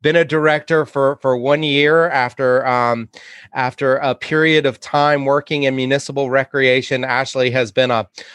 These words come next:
a stalwart in mun-, municipal recreation and in the California Park and Recreation Society.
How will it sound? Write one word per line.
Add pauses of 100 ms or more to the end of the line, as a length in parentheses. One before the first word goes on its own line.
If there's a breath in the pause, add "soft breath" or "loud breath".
(100)
a
stalwart
in
mun-,
municipal
recreation
and
in
the
California
Park
and
Recreation
Society.